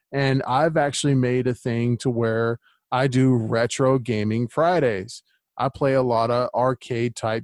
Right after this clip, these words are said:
games on Fridays, and I didn't realize that it would take off as it would. But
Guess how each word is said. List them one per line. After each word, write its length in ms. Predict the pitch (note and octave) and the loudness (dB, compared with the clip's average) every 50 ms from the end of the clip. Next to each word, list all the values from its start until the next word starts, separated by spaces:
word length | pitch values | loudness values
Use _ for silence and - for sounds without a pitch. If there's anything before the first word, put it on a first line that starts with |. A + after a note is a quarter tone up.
| A#2+ | -8
games 800 | A2+ A#2 C3 D3 E3+ E3+ D#3 C#3 C3+ C3+ C3 A#2+ - - - - _ _ _ _ - | -6 -4 -2 0 2 2 2 4 2 2 2 0 -4 -8 -12 -14 _ _ _ _ -6
on 240 | A2+ G#2+ A2+ A#2+ A#2 | -4 -2 -2 -2 -2
Fridays, 640 | G#2+ - D3 D3 D#3+ D#3+ C#3+ A#2+ G#2 G2 G2 - - - | 0 0 2 2 4 2 2 0 0 -2 -4 -6 -8 -8
and 480 | A2+ G#2+ G#2+ A2+ A2+ A#2 A#2 A#2 A#2 G#2 | -6 -4 -4 -2 -2 -2 -2 -2 -2 0
I 100 | A2+ C#3 | 0 2
didn't 220 | D#3 F3 D3+ C3+ | 2 2 0 0
realize 420 | A#2+ A#2+ A#2+ A#2+ A2+ A#2 A#2 A2 | 0 0 0 2 2 0 0 0
that 160 | - A#2+ A2 B2 | 0 -2 -2 -2
it 40 | B2 | -2
would 120 | A#2 A2+ - | -2 -4 -4
take 260 | - B2 A#2+ - - | -4 -4 -4 -4 -4
off 380 | D3 F3 F#3 D3+ D#2+ - - _ D#4+ - | -2 -2 -2 -2 -4 -6 -10 _ -10 -6
as 220 | B2+ A#2+ A2+ A2 | -6 -4 -4 -4
it 100 | B2 F#2 | -6 -6
would. 300 | A2 A2 G#2 G2+ F#2 - _ _ _ _ _ _ _ _ _ _ _ _ _ _ _ _ - | -6 -6 -4 -4 -6 -8 _ _ _ _ _ _ _ _ _ _ _ _ _ _ _ _ -4
But 320 | A2 C#3+ C#3+ C3+ C3 - | 0 0 2 2 0 -2